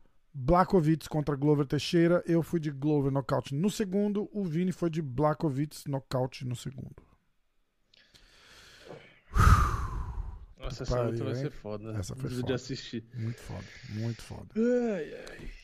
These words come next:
Speaker 1: Vou fazer uma breve, bem breve, que eu tenho, eu vou ter que sair. É, mas eu vou fazer um breve lida de notícias. O que que você acha?
Speaker 2: Pô,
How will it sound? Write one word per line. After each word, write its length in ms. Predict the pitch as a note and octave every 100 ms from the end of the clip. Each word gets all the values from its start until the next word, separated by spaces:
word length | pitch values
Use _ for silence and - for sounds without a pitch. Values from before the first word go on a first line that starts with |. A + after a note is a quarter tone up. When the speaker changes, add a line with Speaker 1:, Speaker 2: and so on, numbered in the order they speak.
| -
Speaker 1:
Vou 160 | F3 F3+
fazer 400 | E3+ - F3 E3+
uma 300 | E3 D3 C3+ A#2+
breve, 840 | C3 D3+ D#3+ E3 C#3 C#3+ C#3 C3
bem 200 | A#2 D#3+
breve, 400 | D#3 C#3+ C3+ C3
que 120 | B2 A#2+
eu 80 |
tenho, 300 | - B2 A#2+ - _ -
eu 100 | A2
vou 120 | A2+
ter 120 | -
que 80 | -
sair. 640 | A#2+ G#2+ - B2+ D#3+ G3+ - - _ _ _ _ - _ _ _ _ _ _ -
É, 460 | B2 A#2 A2+ A2+ A2
mas 180 | A2+ A#2
eu 60 |
vou 100 | A#2
fazer 280 | A2+ A#2+ A#2
um 180 | A#2 A#2
breve 720 | A#2+ A#2 A2+ A#2 A#2 A2 G#2+ A2 - - -
lida 340 | A2+ A2 A#2+ A2
de 120 | G#2+
notícias. 580 | G#2+ - - G#2 - -
O 40 |
que 80 | -
que 80 | -
você 80 | -
acha? 340 | - - - - _ _ _ - - - - - - F#3
Speaker 2:
Pô, 200 | - G#2+